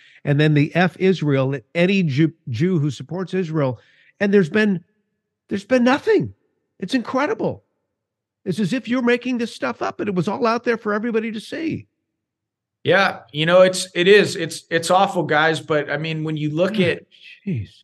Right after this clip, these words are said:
Speaker 2: when you look at so many of the, of the other things that this administration is up to, even at our southern border, I mean, it almost seems like they do the exact opposite of common sense every single time.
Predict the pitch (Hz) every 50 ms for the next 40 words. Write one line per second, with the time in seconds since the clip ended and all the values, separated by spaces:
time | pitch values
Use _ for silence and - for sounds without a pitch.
0 | _ - - 170 175 175 175 170 208 208 214 214 208 - - 196 196 190 185 180
1 | 180 175 170 170 165 175 175 180 151 151 156 151 151 160 156 160 170 175 170 165
2 | 170 165 165 160 - 160 143 123 151 143 - 160 147 147 151 151 151 147 - -
3 | 151 151 156 151 165 147 135 131 143 139 139 143 - 160 147 135 135 139 147 156
4 | 160 156 143 139 135 131 131 - - 156 151 143 139 135 123 113 110 120 127 139
5 | 143 143 135 120 107 - - - 123 135 139 139 139 139 135 127 135 139 151 156
6 | 156 147 131 - - 151 147 147 143 139 143 147 135 127 123 147 135 131 123 131
7 | 135 135 131 127 123 120 104 - 123 139 123 120 123 120 - 123 120 123 123 135
8 | 127 - - 131 117 113 104 - - 120 117 120 120 120 120 120 - - 123 123
9 | 120 - 120 110 117 113 117 113 - 127 117 107 107 104 - 120 117 120 117